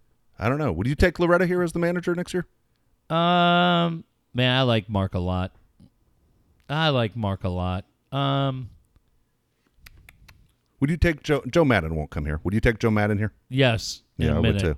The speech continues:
Speaker 1: I don't think they would, they would hire Joe.
Speaker 2: No, I think Joe goes to the Angels.
Speaker 1: Yeah, I really hope so.
Speaker 2: Um,
Speaker 1: Hope Joe doesn't leave baseball. I, I like the way Joe ma-, does his thing.
Speaker 2: I love the stat yesterday that Boch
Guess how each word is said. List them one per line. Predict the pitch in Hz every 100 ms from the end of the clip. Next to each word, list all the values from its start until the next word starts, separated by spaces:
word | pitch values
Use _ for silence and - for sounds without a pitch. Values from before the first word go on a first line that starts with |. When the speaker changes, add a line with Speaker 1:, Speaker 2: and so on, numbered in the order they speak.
| -
Speaker 1:
I | 92
don't | 113
think | 107 -
they | 85
would, | 82 78
they | 82
would | 80
hire | 82 73
Joe. | 69 69 - _
Speaker 2:
No, | 208
I | 165
think | 147
Joe | 123 143
goes | 135 139 117
to | 131
the | 117 120
Angels. | 117 92 80
Speaker 1:
Yeah, | 73 - 92
I |
really | 80 73
hope | 71 69
so. | - 65 - _ _ _ _ _ _ 127
Speaker 2:
Um, | 127 123 120 117
Speaker 1:
Hope | 135
Joe | 156 135
doesn't | 120 104 90
leave | 95 71
baseball. | 82 78 - 76 78
I, |
I | 113 113
like | 104 90
the | 80
way | 76
Joe | 69 76
ma-, | 71 71 82
does | 78 71
his | 69
thing. | - 71 - _ _ _ _ _ 135
Speaker 2:
I | 135
love | 135 185 185
the | 185
stat | - - 147 139 135
yesterday | 127 117 - 104 104
that | 101 90 -
Boch | 123 120 110 - - -